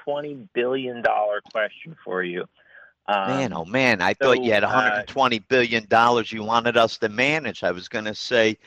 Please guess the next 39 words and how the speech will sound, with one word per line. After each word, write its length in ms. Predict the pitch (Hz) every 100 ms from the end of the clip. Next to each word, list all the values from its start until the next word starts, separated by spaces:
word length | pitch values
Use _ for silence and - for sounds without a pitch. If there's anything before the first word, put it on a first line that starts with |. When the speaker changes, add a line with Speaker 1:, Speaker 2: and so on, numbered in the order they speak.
| - - -
Speaker 2:
I'll 160 | 113
make 240 | 117 123 -
time 320 | 123 135 151
for 160 | -
you 160 | 110 104
this 240 | 101 -
afternoon 580 | 127 117 - 117 143 165
as 160 | 110 -
long 240 | 92 87
as 100 | 85
it's 140 | 90 -
gonna 260 | 98 87
rain. 380 | 85 85 80 67 _ _ _ _ _ _ _ _ _ _ _ _ _ _
Speaker 1:
Well, 180 | 139 143
I'll 180 | 131 131 -
tell 200 | 147 190
you, 220 | 226 143
the, 220 | 107 117 -
the 120 | 120 -
folks 320 | - 151 160 -
at 160 | 143 131
the, 260 | 131 123 113
uh, 120 | 107
the 120 | 104
New 160 | 107 120
York 240 | 135 131 -
State 260 | - 123 104
Teachers 340 | 147 143 143 117
Retirement 680 | 113 - 135 180 170 104 98
System, 540 | 107 - - 101 95 95
um, 320 | 98 101 98 95
they 140 | 127
may 260 | 135 139 135
need 240 | 135 135
some 180 | - 104
guidance 480 | 98 104 151 151 101 -
here. 260 | 95 92 90
So, 260 | - 113 104 _ _ _ -
uh, 180 | 107